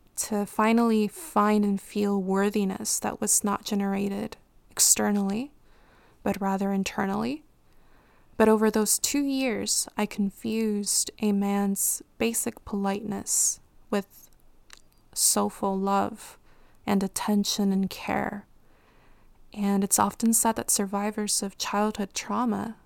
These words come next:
often face the dilemma of wanting to hide from love, from,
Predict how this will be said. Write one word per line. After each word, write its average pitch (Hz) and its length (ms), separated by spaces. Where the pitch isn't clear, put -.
often 202 360
face 202 280
the 208 100
dilemma 196 640
of 185 180
wanting 220 340
to - 140
hide 208 440
from 247 320
love, 254 400
from, 190 480